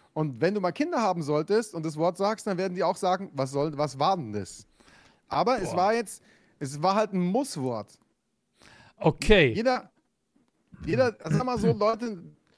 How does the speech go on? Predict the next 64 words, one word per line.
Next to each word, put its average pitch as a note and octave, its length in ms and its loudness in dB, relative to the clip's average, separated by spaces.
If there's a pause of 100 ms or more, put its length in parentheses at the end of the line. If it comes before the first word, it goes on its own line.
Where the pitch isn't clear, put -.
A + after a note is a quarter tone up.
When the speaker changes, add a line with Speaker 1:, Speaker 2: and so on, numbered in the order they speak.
(280)
Speaker 1:
Leute, G#3+ 300 0 (140)
nur A#3 280 0
Le-, A#3+ 240 -4
die D#3 240 -8
das A#3+ 180 -4
tun, B3+ 240 0
sind G#3 180 -6
automatisch F#3+ 580 0
in F#3 100 -2
der F3+ 100 0
Blase C3+ 440 0
drin. G2 420 -10
Speaker 2:
Also C#3+ 160 2
S F#3+ 220 6
M E3+ 100 8
S D3 180 6
Speaker 1:
Aber G3+ 80 6
Speaker 2:
ist C#3 80 2
es D#3 40 8
Speaker 1:
voll - 100 6
Speaker 2:
nicht, C3+ 160 6
Speaker 1:
klug. B2+ 120 2
Speaker 2:
oder? D3 240 2 (520)
Speaker 1:
Also F3 260 0
Speaker 2:
S D3 40 -4
M - 0 -
S? - 40 -6
Speaker 1:
voll G3 160 0
klug. E3 260 0 (140)
Simsen G3 420 0
Speaker 2:
Okay. D3 80 -4
Speaker 1:
ist - 80 -8
schon B2+ 100 -6
wieder G#2+ 140 -6
weg G#2 160 -12
als F2+ 180 -14
Wort D#2+ 200 -18
wahrscheinlich, - 260 -10
Speaker 2:
Okay, G2+ 180 -12
Speaker 1:
oder? C3+ 120 -8
Speaker 2:
gut, - 140 -16
ja, F#2 220 -14
Simsen, G#2 520 -14
keine G#2 260 -14
Ahnung. G#2+ 120 -12
Speaker 1:
Aber A3+ 220 2
geht B3+ 200 -4
in D4+ 80 -4
die D#4 60 -2
Richtung. D#4 360 -2
Bist F#3+ 180 -2
nah A#3+ 180 2
dran, B3 260 0
du A#3+ 60 -4
bist A3 200 -6
nah A3+ 160 -2
dran. G3 180 4
Speaker 2:
Okay, G#3+ 400 6
WhatsApp G3 520 4
gibt's, F#3 240 0
wird's F#3 220 -4
noch G3 160 -4
geben? F#3+ 380 -6
Wann? E3+ 260 -4